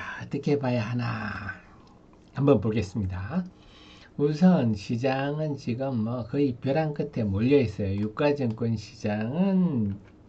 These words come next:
팔월 이십삼 일부터 삼성전자, 하이닉스에 대해서 외국인들이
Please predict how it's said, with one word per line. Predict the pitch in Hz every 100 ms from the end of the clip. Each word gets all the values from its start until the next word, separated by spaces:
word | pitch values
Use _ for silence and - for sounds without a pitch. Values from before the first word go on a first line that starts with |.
| -
팔월 | 160 151
이십삼 | 110 98 - 165 180 160
일부터 | 117 110 101 113 104 95 98
삼성전자, | 101 110 107 127 123 117 107 104 107
하이닉스에 | 104 107 110 92 - 104
대해서 | 98 98 127
외국인들이 | 107 104 104 110 110 101 143 156